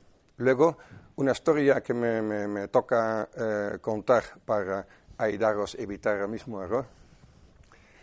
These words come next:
es que <clears throat> yo había pedido al banco setenta y cinco mil, eh, eh, eh, florines, vamos a decir euros,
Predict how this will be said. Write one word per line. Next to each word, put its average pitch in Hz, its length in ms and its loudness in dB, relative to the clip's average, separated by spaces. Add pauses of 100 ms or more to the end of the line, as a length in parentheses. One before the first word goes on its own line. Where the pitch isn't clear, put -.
(260)
es - 140 -12
que 139 340 4
<clears throat> - 1500 2
yo 165 80 4
había 185 220 8
pedido 151 320 6
al 117 80 4
banco 143 380 6
setenta 135 380 0
y - 20 -4
cinco 131 320 -2
mil, 120 300 0
eh, 104 280 0
eh, 98 480 -8
eh, 98 240 -8
florines, 120 680 -2
vamos 98 240 -4
a - 20 -8
decir 95 220 -10
euros, 104 320 -4